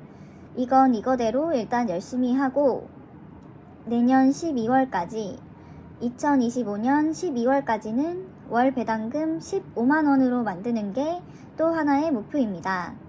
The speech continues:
정리하자면 내년 오월까지는 십만 원, 못하더라도 내년 십이월까지는 십오만 원을 만들어 보는 게 목표입니다.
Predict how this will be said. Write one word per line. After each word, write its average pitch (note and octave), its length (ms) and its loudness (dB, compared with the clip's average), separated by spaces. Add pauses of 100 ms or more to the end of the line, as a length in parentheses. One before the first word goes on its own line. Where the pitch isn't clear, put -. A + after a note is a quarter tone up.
(1500)
정리하자면 A#3+ 920 2 (560)
내년 B3+ 420 4
오월까지는 B3+ 920 0
십만 E4+ 340 -2
원, C3 220 -6 (800)
못하더라도 D4+ 1080 0
내년 B3+ 420 2
십이월까지는 C4 1080 -2 (300)
십오만 C4 600 0
원을 B3 320 -2
만들어 B3 400 0
보는 G#3+ 360 -6
게 C#4+ 180 0
목표입니다. G3+ 880 -2